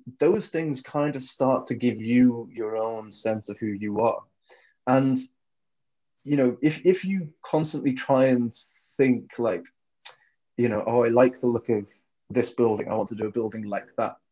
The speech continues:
It, it's understanding what it is that you like about that building that's the really critical part, because then you really under-, start to understand yourself and what,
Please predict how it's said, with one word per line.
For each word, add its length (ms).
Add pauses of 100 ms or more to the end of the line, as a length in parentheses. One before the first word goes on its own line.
(520)
It, 140
it's 220
understanding 600
what 140
it 220
is 320
that 180
you 80
like 200
about 280
that 160
building 320
that's 160
the 100
really 220
critical 440
part, 340
because 200
then 160
you 140
really 380
under-, 200
start 460
to 60
understand 360
yourself 400
and 160
what, 220